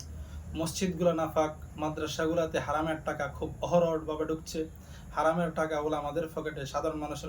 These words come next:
পকেটে। রমজান মাসে ইফতারের মধ্যে হারামের খাবার, চতুর্দিকে হারাম, হালাল হারামের আজকে ওয়াজ, এগুলো বন্ধ।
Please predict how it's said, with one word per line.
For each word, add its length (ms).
পকেটে। 300
রমজান 360
মাসে 260
ইফতারের 540
মধ্যে 240
হারামের 440
খাবার, 320
চতুর্দিকে 680
হারাম, 340
হালাল 360
হারামের 380
আজকে 280
ওয়াজ, 320
এগুলো 260
বন্ধ। 320